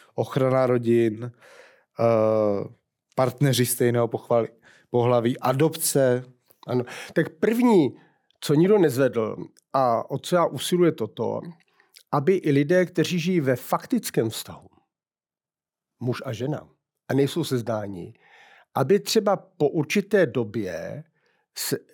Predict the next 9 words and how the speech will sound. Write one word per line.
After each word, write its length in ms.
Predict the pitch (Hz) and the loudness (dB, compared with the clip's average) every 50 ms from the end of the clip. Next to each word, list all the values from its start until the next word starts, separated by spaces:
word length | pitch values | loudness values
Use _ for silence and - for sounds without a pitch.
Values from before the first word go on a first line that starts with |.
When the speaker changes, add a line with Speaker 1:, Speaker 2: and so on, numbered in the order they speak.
| _ _ _ | _ _ _
Speaker 2:
vzniklo 760 | - 120 101 113 143 175 185 185 180 - 208 208 208 208 208 202 - _ _ _ _ _ _ - - | -14 -12 -2 2 2 2 2 2 2 4 6 6 6 6 4 0 -4 _ _ _ _ _ _ -8 -6
fakticky 440 | 151 - - - 175 - - 190 | -6 -4 0 -2 -2 0 2 2
manželství. 760 | 165 151 135 127 117 135 131 117 113 - - - - - - _ _ _ _ _ _ _ _ _ _ _ _ _ _ _ - - - - | 2 2 2 2 0 -2 -4 -4 -4 -6 -8 -10 -12 -18 -20 _ _ _ _ _ _ _ _ _ _ _ _ _ _ _ -20 -20 -8 -4
Aby 320 | 127 147 135 175 170 147 131 131 127 151 147 | -2 2 4 4 6 6 4 2 2 0 0
v 100 | 120 127 | 2 4
ním 260 | 151 170 165 147 131 | 4 6 6 6 4
vznikl 440 | 120 101 - 165 165 - - 113 98 | 2 2 2 2 2 2 -2 -4 -4
společné 440 | - - - 160 147 143 - 160 143 | -4 -6 -2 -2 -2 0 2 2 2
jmění 600 | 131 127 120 110 107 104 104 98 95 98 107 135 | 2 2 0 0 -2 -2 -4 -6 -8 -10 -14 -18